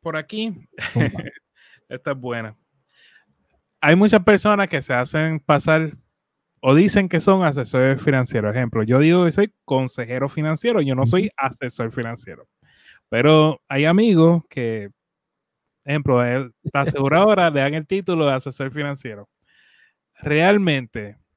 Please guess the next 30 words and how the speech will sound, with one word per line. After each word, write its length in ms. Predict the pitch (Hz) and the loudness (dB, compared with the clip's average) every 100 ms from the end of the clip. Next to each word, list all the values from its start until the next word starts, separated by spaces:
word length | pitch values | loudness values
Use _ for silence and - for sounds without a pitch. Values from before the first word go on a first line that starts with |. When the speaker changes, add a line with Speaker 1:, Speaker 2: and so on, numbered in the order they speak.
| _ | _
Speaker 1:
¿cómo 480 | 156 170 202 208 202 | 2 4 6 4 2
una 300 | 170 185 180 | 0 0 0
persona 680 | 185 170 190 190 170 147 | -2 -4 -4 -4 -4 -4
puede 380 | 135 - 123 135 | -8 -6 -4 -2
llamarse 420 | 156 160 170 160 | -2 -2 -4 -6
asesor 440 | 165 139 143 143 131 | -8 -8 -10 -10 -8
financiero? 760 | 160 156 156 180 175 127 143 - _ _ _ | -6 -6 -6 -4 -2 -2 -6 -10 _ _ _
¿Qué 100 | 120 | -12
tiene 240 | 120 135 143 | -6 -4 -2
que 80 | |
hacer 300 | 143 - 160 | -6 -4 -6
para 220 | 143 135 117 | -2 -4 -6
s-, 200 | - 139 | -14 -20
convertirse 540 | - 135 131 131 131 160 | -8 -6 -4 -6 -8 -6
en 80 | 151 | -4
asesor 340 | 165 147 165 | -6 -4 -4
financiero? 640 | 170 160 160 190 151 139 - _ _ _ _ _ - | -2 -4 -2 -2 -2 -2 -6 _ _ _ _ _ 0
Y 280 | 147 147 151 | 4 4 4
una 280 | 147 151 | 2 2
persona 640 | 151 170 156 175 175 175 170 - | 0 -2 -2 -4 -2 -2 -4 -6
que, 520 | 160 156 147 147 147 | -6 -2 -2 -2 -4
¿verdad?, 400 | 135 135 160 196 | -6 -2 0 0
venga 340 | 151 147 147 151 | -4 -6 -2 0
donde 220 | 160 165 | 0 -2
mí, 160 | 190 220 | -4 -4
me 100 | 165 | -4
diga, 160 | 160 | -4
"Es 160 | 143 139 | -6 -8
asesor 420 | 147 170 160 160 | -8 -8 -6 -6
financiero", 640 | 175 170 165 202 180 165 | -4 -4 -4 -2 0 -2